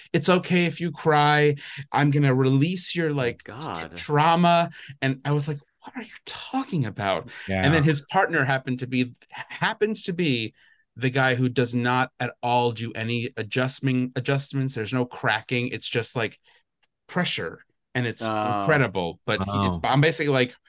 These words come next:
Speaker 1: "So you're not a chiropractor." <laughs>
Speaker 2: Yeah.
Speaker 3: Yeah. That's so weird.
Speaker 2: That is
Speaker 1: Yeah.
Speaker 2: weird. I would do acupuncture, though, weirdly enough.
Speaker 3: I've done that,
Speaker 1: Ooh.
Speaker 3: too.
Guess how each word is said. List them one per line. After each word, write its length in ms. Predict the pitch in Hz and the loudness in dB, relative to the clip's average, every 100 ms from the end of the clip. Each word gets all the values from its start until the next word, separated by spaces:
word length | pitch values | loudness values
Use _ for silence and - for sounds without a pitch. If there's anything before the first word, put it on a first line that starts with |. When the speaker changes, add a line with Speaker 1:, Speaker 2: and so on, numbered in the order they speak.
| _ _ - | _ _ -4
Speaker 1:
"So 140 | 147 | 0
you're 200 | 131 147 | 2 4
not 240 | 139 170 | 4 4
a 60 | 120 | 0
chiropractor." 880 | - 92 87 - 98 139 185 - - | -2 -6 -6 -4 -4 -4 -6 -8 -10
<laughs> 100 | - | -12
Speaker 2:
Yeah. 520 | 104 107 107 104 101 95 | -8 -4 -2 -2 -4 0
Speaker 3:
Yeah. 600 | 110 117 113 98 85 80 - _ | 2 2 2 2 -2 -6 -14 _
That's 200 | 117 127 | -6 -4
so 220 | - 147 160 | -2 0 2
weird. 720 | 117 139 180 92 80 76 80 | 4 4 4 2 -2 -12 -14
Speaker 2:
That 160 | 127 - | -12 -8
is 60 | |
Speaker 1:
Yeah. 180 | 85 82 | -6 -4
Speaker 2:
weird. 200 | 202 - | -6 0
I 100 | 190 | 0
would 140 | 285 311 | 2 2
do 100 | 285 | 2
acupuncture, 580 | 220 220 202 160 123 107 | 2 0 -4 -6 -6 -6
though, 140 | 95 | -6
weirdly 380 | 92 104 98 95 | -6 -8 -6 -8
enough. 260 | 92 82 - | -8 -8 0
Speaker 3:
I've 140 | 160 156 | 2 4
done 160 | 185 | 4
that, 140 | 208 202 - | 4 4 4
Speaker 1:
Ooh. 40 | |
Speaker 3:
too. 320 | 247 269 101 | 2 4 0